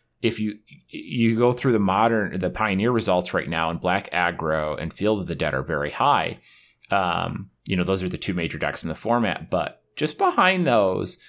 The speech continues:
there's some other stuff in there. And I, and I did see a couple Nexus of Fate decks between the P T Qs and the Challenge Leagues and so forth, all running Wilderness Reclamation as a playset. And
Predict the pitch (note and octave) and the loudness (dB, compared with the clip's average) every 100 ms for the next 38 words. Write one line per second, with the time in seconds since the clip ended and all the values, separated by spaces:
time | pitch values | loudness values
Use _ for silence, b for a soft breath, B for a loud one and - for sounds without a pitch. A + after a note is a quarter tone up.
0 | B - A#2 A2 G#2+ G#2 A2 G2+ F#2+ - | B 2 2 2 2 2 4 2 2 2
1 | D3+ - G2 F2+ F2 - F#2+ F#2 F2+ G2 | 2 2 0 0 0 0 0 0 -2 -4
2 | F#2 F#2 F#2 C3 C#3 - A#2+ F2+ - B2+ | -2 -2 0 0 0 0 0 0 0 -2
3 | C3 B2+ A2 A2 A2 G#2+ - G#2 F#2+ G2+ | 2 2 2 0 -2 -2 0 -2 0 0
4 | F#2 F2+ - F#2 F#2+ F2+ G#2 F#2 F#2 G2 | 0 -2 -8 -6 -4 -4 -4 -6 -8 -4
5 | F2+ F2 F2 - F#2 F#2 F#2 F2+ F#2 F2+ | -2 -2 -4 -2 0 0 0 0 -2 -2
6 | F#2 F#2+ F#2+ F#2+ F#2 F#2 - - - _ | -4 -2 -2 0 0 0 -4 -18 -20 _
7 | F2+ G2+ A2 A2 G#2+ A2 G#2 F#2+ G2 G#2 | 2 4 4 4 4 2 0 0 2 2
8 | G2+ G2 G2+ F#2 F2+ F#2+ F2+ F2+ F#2+ F2+ | 0 0 0 0 0 0 0 -2 -2 0
9 | - F2+ B B B B2 A#2 G#2+ | 0 -2 B B B 2 2 2